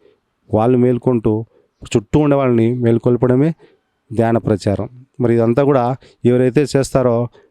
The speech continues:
వాళ్ళ కార్యక్రమం వాళ్ళు చేసుకున్నట్లే. మరి వాళ్ళ ఉద్ధరణ, పక్కవారి ఉద్ధరణ అనేది రెండు ఒకటే పాటు జరగడం అనేది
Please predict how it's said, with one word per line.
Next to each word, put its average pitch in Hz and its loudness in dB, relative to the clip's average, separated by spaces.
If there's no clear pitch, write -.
వాళ్ళ 160 2
కార్యక్రమం 156 0
వాళ్ళు 139 2
చేసుకున్నట్లే. 127 -2
మరి 120 2
వాళ్ళ 123 2
ఉద్ధరణ, 151 0
పక్కవారి 131 -2
ఉద్ధరణ 117 0
అనేది 143 2
రెండు 147 2
ఒకటే 151 0
పాటు 139 0
జరగడం 131 2
అనేది 135 0